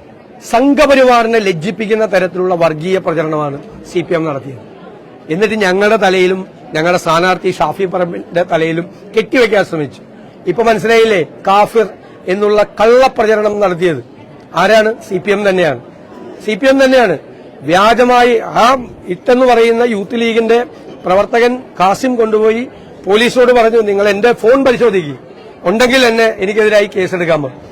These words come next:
ഇപ്പൊ പോലീസ് പറഞ്ഞിരിക്കുന്നത് കാസിമിന് യാതൊരു പങ്കും അതിനകത്തില്ല. അപ്പൊ ആരാണ്? പോരാളി ഷാജി, പിന്നെ എന്താണ്,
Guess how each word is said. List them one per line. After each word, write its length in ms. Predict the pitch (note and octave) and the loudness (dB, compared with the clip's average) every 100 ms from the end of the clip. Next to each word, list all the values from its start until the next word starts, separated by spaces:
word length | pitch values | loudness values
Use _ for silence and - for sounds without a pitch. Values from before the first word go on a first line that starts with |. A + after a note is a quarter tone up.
| - - - | -20 -16 -10
ഇപ്പൊ 180 | D3+ G#3 | -4 -2
പോലീസ് 380 | F#3+ F#3+ G3+ A3 | -2 -2 0 0
പറഞ്ഞിരിക്കുന്നത് 640 | G#3 G3+ G#3 G#3+ A3 A#3+ F4 - - - | 2 0 -2 -2 0 -2 -6 -14 -16 -4
കാസിമിന് 380 | E3 F3 G#3+ G#3 | -2 -2 -2 0
യാതൊരു 560 | G3 G3 A3 B3+ B3+ | 2 4 4 4 2
പങ്കും 440 | B3+ A#3+ G3+ G3 G3+ | -2 -2 -4 -2 -2
അതിനകത്തില്ല. 600 | F3+ F3+ F3 F3 D3 C#3+ - - - - - | -2 -2 -2 -4 -8 -8 -16 -20 -20 -12 -2
അപ്പൊ 140 | A#3 | 2
ആരാണ്? 460 | A#3 C4+ C#4 C4+ C4 - - - - - - | 4 4 4 4 2 -2 -20 -20 -20 -20 -10
പോരാളി 380 | F#3+ G#3 G#3+ G#3+ | -2 2 2 2
ഷാജി, 360 | A3+ G#3+ G3+ C4 - - - - | 2 0 0 -6 -8 -20 -20 -10
പിന്നെ 140 | F3+ | -6
എന്താണ്, 220 | G#3 A3 | -2 -2